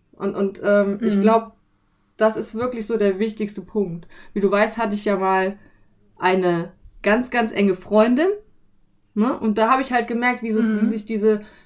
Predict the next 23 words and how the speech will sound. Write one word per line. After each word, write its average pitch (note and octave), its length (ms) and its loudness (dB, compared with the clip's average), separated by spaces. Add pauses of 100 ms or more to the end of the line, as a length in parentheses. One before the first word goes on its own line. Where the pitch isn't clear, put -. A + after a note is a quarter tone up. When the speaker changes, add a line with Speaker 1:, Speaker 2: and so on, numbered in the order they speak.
(320)
Speaker 1:
Prioritätengeschichte B3 1200 -2
so A#3 80 -2
ein A#3 80 0
bisschen A#3+ 260 -2
verschoben A3 560 0
Speaker 2:
Mhm. G3 60 2
Speaker 1:
hat, F#3+ 120 0
ne? G#3 220 0
Da G#3 140 -2
hab G#3 200 -2
ich A3 200 -6
einfach, G#3+ 360 -4 (300)
da F#3+ 220 -4
war G3+ 280 2
sie G3+ 160 -2
für G3+ 180 -4
mich A#3 260 0
noch G#3 180 -4
ganz, G3 280 -6
ganz, F3+ 240 -8
ganz E3+ 340 -8
weit E3+ 300 -8
oben. A#3+ 340 2